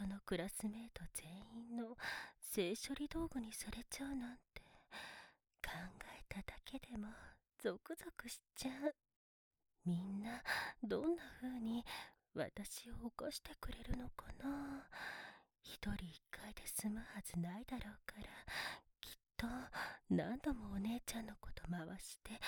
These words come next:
楽しむと思うよ。たくさんのおちんぽに囲まれて、一晩中みんなの相手をさせられるかもしれないね。<laughs>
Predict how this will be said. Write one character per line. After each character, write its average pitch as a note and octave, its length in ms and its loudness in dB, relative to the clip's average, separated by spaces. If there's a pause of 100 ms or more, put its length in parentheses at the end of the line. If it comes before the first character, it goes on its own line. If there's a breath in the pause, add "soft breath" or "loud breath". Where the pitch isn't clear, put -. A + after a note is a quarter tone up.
(240 loud breath)
楽 G#3 260 2
し - 180 4
む D#4 140 0
と - 120 -2
思 A3 80 2 (300)
う G#3+ 60 -4
よ。 A3+ 200 -10 (1000 loud breath)
た - 180 -2
く - 100 -6
さ - 240 0
ん G#3+ 140 -4
の - 260 -4
お F3 60 0
ち - 200 2
ん G#3 100 2
ぽ - 160 -6
に E3+ 200 -6
囲 F3 340 -2
ま G3 100 2
れ - 80 -6 (200)
て、 A3+ 160 -8 (540 loud breath)
一 - 300 2
晩 A#3+ 280 0
中 - 160 -6 (520 loud breath)
み F3 180 10
ん G#3 80 8
な A3+ 140 -2
の F#3+ 100 -2 (100)
相 G3 180 -4
手 A3+ 160 -8
を - 80 2
さ - 180 -4
せ - 160 -2
ら F#3+ 80 0
れ A#3 120 2
る C#4 100 0
か - 140 0
も C#4 120 0
し - 180 -4
れ G3+ 120 2
な A3 200 -6
い A3 140 -12
ね。 B3+ 480 -2 (760 loud breath)
<laughs> - 800 0